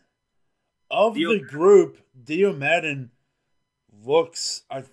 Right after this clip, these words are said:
Speaker 1: I don't know what it, is his name, Mace? Yeah, he's Mace.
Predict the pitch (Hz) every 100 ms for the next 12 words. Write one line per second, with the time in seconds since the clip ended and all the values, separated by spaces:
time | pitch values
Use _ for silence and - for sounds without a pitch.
0 | _ 120 135 120 113 107 107 120 120 -
1 | 143 160 143 120 107 107 117 160 - -
2 | - 131 135 123 117 135 107 -